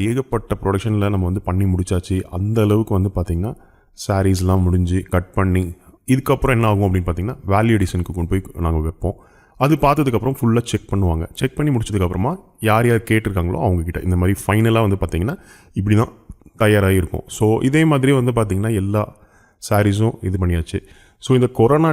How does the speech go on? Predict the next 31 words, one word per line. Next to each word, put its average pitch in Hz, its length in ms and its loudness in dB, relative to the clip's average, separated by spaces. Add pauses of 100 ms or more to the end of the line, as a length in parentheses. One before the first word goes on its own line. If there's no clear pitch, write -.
டைம்ல 120 260 2
வந்து 107 160 0 (140)
எல்லாருமே 113 440 0
ரொம்பவே 117 400 2 (100)
கஷ்டப்பட்டிருந்தாங்க. 92 720 0 (560)
ஆ, 98 80 0 (380)
அதுவும் 101 180 2
இல்லாம, 101 220 2 (520)
அ, - 20 2 (200)
நிறைய 110 260 4
பேருக்கு 113 280 2
வந்து 98 180 0
கொ-, 95 240 -4
வந்துட்டும் 107 400 0
போயிருக்கு 101 360 2
கொரோனா. 87 320 -2 (680)
ஆனா 123 260 0 (120)
பார்த்தீங்கன்னா 110 380 2
ஆண்டவன் 120 320 2
புண்ணியத்துல 107 380 2
இப்போ 95 140 -2
வந்து 98 180 0
நம்ம 92 200 0
வந்து 95 180 0
பிசினஸை 98 520 -2
திருப்பி 101 240 0 (100)
ஆரம்பிக்கிறதுக்கான 92 580 0
ஒரு 85 120 -2
வாய்ப்பு 95 260 0
கிடைச்சிருக்கு. 90 380 -4 (500)
So - 220 -2